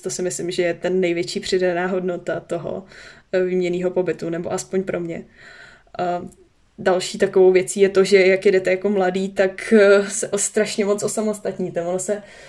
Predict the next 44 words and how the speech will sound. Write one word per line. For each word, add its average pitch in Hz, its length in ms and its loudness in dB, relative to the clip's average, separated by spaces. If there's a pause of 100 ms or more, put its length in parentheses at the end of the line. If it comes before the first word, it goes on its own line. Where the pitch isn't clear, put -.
spoustu 226 380 -2
lidí 226 240 2
o - 40 2
sobě 214 260 2
říká, 196 440 0
že 196 520 4
jako, 202 480 0
jo, 190 220 2
že 196 120 2
jsou 208 160 -2
schopní 202 500 -4
prostě 196 280 -4
žít 202 200 -8
sami 202 420 -4
a 196 100 -2
že 196 200 0
kdykoliv 190 540 -4
jako 190 180 -6
na 190 100 -4
střední 190 440 -4
takhle, 190 380 -2
kdybyste 190 480 -4
je 185 100 -2
hodili, 185 460 -2 (600)
eh, 190 160 0
někam 190 460 -2
samostatně 190 880 -6
jako 180 280 0
do 185 100 2
bytu, 185 280 -2
takže 185 240 -2
by 185 100 -2
to 190 100 -4
jako 190 200 0
zvládli, 190 520 2
ale, 202 360 2 (300)
ale 196 500 0 (260)
jako 202 180 4
jo, 202 260 6 (220)
ale 202 380 0
jako 196 280 -2
je 196 80 2
to 196 140 -2
pořád 196 400 0